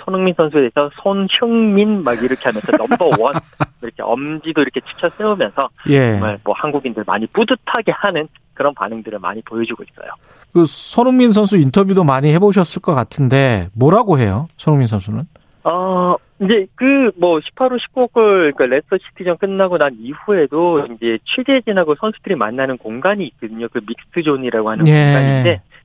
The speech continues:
Speaker 1: 그곳에서 이제 인터뷰를 가졌는데 이 손흥민 선수가 정말 또 대단한 게 항상 이 자기가 골 넣어도 자신의 기록을 뭐 자랑하거나 이 골이 좋았다 이런 얘기보다는, 어, 팀 동료 선수들이 도와줬기 때문에 나는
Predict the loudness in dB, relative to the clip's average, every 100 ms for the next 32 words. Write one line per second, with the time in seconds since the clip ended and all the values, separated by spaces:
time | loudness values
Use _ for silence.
0 | _ -4 -2 0 -2 -2 -4 -4 -8 -8
1 | -6 -2 -2 -2 -6 -2 -2 -4 -4 -4
2 | -4 _ _ -4 0 0 0 -2 -2 -2
3 | -4 -2 -4 -4 -4 -10 -6 -4 -4 -2
4 | -2 -2 -4 -20 -18 -8 -4 0 0 0
5 | -2 -2 -2 -8 _ _ _ -12 -6 -4
6 | -2 2 0 0 0 0 0 0 0 0
7 | -2 -2 -8 -10 -8 -4 -2 -4 -4 0
8 | 0 0 -2 -4 -4 -4 -2 -2 -2 -2
9 | -2 -2 -2 -4 -4 -4 -2 -6 -4 -4
10 | -4 -8 -10 -8 -4 -2 -2 -4 -6 _
11 | -20 -20 -20 -6 -2 -2 -6 _ _ -6
12 | -4 -4 -4 -6 -2 0 0 0 -2 -2
13 | -2 -4 -4 -2 -2 0 0 0 -4 -14
14 | -12 -10 -10 -8 -10